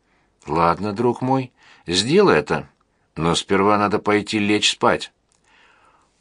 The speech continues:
Он шагнул к ларю, пнул его изо всех сил ногой и закричал: «Вор, собака, собачий вор!» Однако ларь был дубовый и прочный, и Магнус с таким же успехом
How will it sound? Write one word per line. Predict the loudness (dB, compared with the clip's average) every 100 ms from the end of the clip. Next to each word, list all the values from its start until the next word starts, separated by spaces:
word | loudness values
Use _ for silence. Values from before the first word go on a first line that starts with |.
| _
Он | -2 0
шагнул | 2 0 0 -2
к | 2
ларю, | 2 4 2 0 -8 _ -6
пнул | 0 2 2
его | 2 2
изо | 2 2
всех | 0 0 0
сил | 2 2
ногой | 2 2 2 0 _ _
и | -4
закричал: | 0 0 0 0 2 0 -2 -6 _ _ -8
«Вор, | -2 2 4 4
собака, | 2 0 2 2 2 0 -6 -8 _ _
собачий | -8 -2 2 4 4 2 2
вор!» | 2 2 2 -2 _ _ _ _ _
Однако | -4 -2 0 -2 0 0
ларь | 2 2
был | 2 0
дубовый | 2 0 2 2 2 2
и | 0
прочный, | 4 4 4 0 -4 -6 _ _ -20 -20 _ -2
и | 2
Магнус | 4 6 4 2 -4
с | 0
таким | -2 0 0
же | 2
успехом | 0 0 0 0 -2 -4